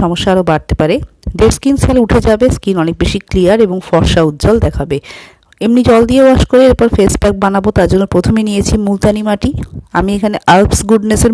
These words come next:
মুলতানি মাটি নিয়েছি, যেটা তোমরা পার্পেলে, Amazon-এ, অ্যাপে পেয়ে যাবে। এর সাথে মিশিয়ে নিয়েছি সামান্য পরিমাণ মিল্ক পাউডার। তোমরা যে চা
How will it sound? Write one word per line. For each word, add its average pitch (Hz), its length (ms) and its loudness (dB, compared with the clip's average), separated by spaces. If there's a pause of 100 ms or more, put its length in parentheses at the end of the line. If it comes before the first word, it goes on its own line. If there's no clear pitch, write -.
মুলতানি 202 400 0
মাটি 196 240 -2
নিয়েছি, 208 220 2
যেটা 180 200 0
তোমরা 185 160 0 (540)
পার্পেলে, 208 420 2 (120)
Amazon-এ, 175 420 0 (140)
অ্যাপে 185 320 0
পেয়ে 151 220 0
যাবে। 151 180 0 (880)
এর 226 120 4
সাথে 269 160 0 (120)
মিশিয়ে 247 340 0
নিয়েছি 247 280 -2 (200)
সামান্য 196 320 -4 (140)
পরিমাণ 196 320 -2 (320)
মিল্ক 233 240 -2 (140)
পাউডার। 180 340 2 (520)
তোমরা 185 240 0
যে 196 60 -2 (140)
চা 185 120 2